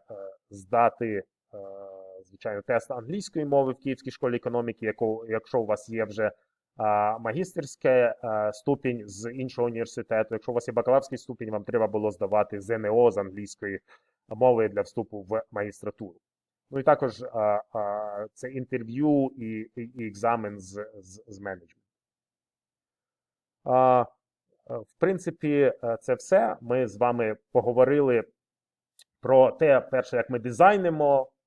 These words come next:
а, а, магістерську програму з бізнесу та менеджменту штучного інтелекту в Київській школі економіки і комбіновану, а, програму на основі тих навичок, які потрібні на ринку праці.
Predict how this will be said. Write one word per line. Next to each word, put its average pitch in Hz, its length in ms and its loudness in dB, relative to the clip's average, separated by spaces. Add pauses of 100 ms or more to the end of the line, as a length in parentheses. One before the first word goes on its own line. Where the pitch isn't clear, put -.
а, 127 60 -6
а, 110 600 -2 (840)
магістерську 123 480 -8
програму 123 360 2
з 101 60 -8
бізнесу 123 360 -6
та 113 100 -2
менеджменту 113 480 -4
штучного 151 400 -8
інтелекту 117 500 -2
в - 20 -14
Київській - 340 -12
школі 113 280 -6
економіки 110 520 -8
і 101 40 -10
комбіновану, 123 680 -2 (420)
а, 110 140 -2
програму 113 540 2
на 110 140 0
основі 123 300 -2
тих 127 220 -6
навичок, 123 400 0
які 113 180 -8
потрібні 117 460 -6
на 113 100 0
ринку 117 340 -4
праці. 185 500 -2